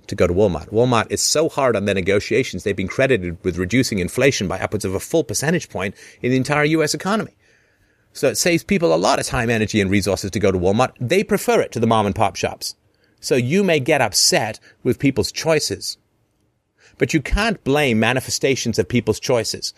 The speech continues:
for, you can't blame that manifestation. I mean, you may not like Justin Bieber's music, but a lot of people do.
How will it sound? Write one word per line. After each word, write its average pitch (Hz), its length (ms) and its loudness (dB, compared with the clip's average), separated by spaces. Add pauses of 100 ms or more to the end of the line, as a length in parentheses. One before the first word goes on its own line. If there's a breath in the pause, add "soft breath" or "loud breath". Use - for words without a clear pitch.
(140)
for, 131 480 0 (560)
you 143 160 0
can't 175 220 0
blame 147 200 2
that 127 140 2
manifestation. 113 680 0 (1300)
I 117 80 -4
mean, 120 240 2 (920 soft breath)
you 139 120 2
may 143 120 2
not 139 160 0
like 131 200 2
Justin 131 280 0
Bieber's 127 280 2
music, 135 280 2
but 120 140 2
a - 20 2
lot 127 160 2
of - 60 -8
people 104 240 2
do. 120 240 -2